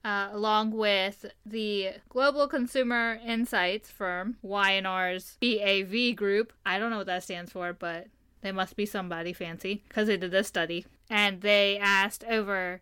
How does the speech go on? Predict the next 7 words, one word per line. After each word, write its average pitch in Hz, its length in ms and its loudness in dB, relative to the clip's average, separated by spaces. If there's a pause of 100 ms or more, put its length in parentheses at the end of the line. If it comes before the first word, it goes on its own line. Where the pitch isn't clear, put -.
twenty-one 285 480 0
thousand 254 680 2
respondents 202 840 -4 (400)
to 233 100 -4 (100)
evaluate 208 680 2
eighty 247 260 4
countries 226 600 -4